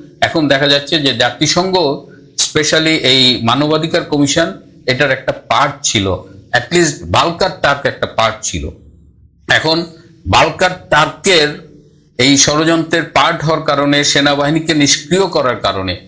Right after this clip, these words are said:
এই জুলাই আগস্টের হত্যাকাণ্ড, বিশেষ করে পাঁচই, চৌঠা আগস্ট পর্যন্ত যে হত্যাকাণ্ডগুলো হয়েছে সেগুলো সংগঠিত হয়েছে। সুতরাং আমি বিশ্বাস করি যে এই দায় জাতিসংঘ মানবাধিকার কমিশন as a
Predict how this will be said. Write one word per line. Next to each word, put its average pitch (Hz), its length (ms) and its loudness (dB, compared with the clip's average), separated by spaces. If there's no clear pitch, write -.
এই 113 220 2
জুলাই 143 320 2
আগস্টের 127 480 -2
হত্যাকাণ্ড, 123 600 -4
বিশেষ 113 500 -2
করে 123 160 0
পাঁচই, 120 540 0
চৌঠা 147 460 -2
আগস্ট 135 360 -2
পর্যন্ত 123 420 -4
যে 113 100 2
হত্যাকাণ্ডগুলো 117 800 -2
হয়েছে - 680 -6
সেগুলো 135 300 0
সংগঠিত 120 540 -2
হয়েছে। 87 560 -4
সুতরাং 135 300 0
আমি 175 600 0
বিশ্বাস 147 540 2
করি 95 420 -6
যে 123 80 2
এই 139 280 2
দায় 127 460 2
জাতিসংঘ 147 460 0
মানবাধিকার 139 680 0
কমিশন 131 520 0
as 131 220 2
a 156 80 2